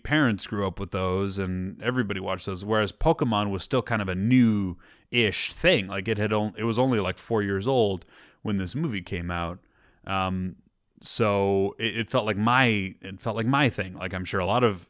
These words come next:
a lot of our listeners and my co-host included, like, Pokemon just, it's so personal, you know, you, you pick, "Oh, am I gonna be, am I gonna play on the red cartridge or the blue cartridge? Am I gonna pick Bulba-,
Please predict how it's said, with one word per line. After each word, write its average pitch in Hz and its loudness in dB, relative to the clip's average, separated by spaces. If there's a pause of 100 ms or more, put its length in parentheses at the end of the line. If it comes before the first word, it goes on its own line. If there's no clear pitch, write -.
a - -10
lot 156 6
of 120 2
our 101 4
listeners 98 -2
and 98 -2
my 92 -2
co-host 98 -4
included, 104 0
like, 90 -6 (520)
Pokemon 120 4
just, - -6
it's 110 -8
so 123 6
personal, 95 0
you 92 -6
know, 92 -2
you, 95 -2 (440)
you 98 -2 (100)
pick, 120 0
"Oh, 117 0
am 90 -6
I 107 -2
gonna 123 4
be, 110 2 (160)
am 101 -10
I 123 -6
gonna 113 -2 (680)
play 143 2
on 110 0
the 95 -4
red 139 0
cartridge 160 -4
or 120 0
the 117 -4
blue 190 2
cartridge? 98 -2 (180)
Am 113 -2
I 117 0
gonna 110 0
pick 107 -2
Bulba-, 147 -6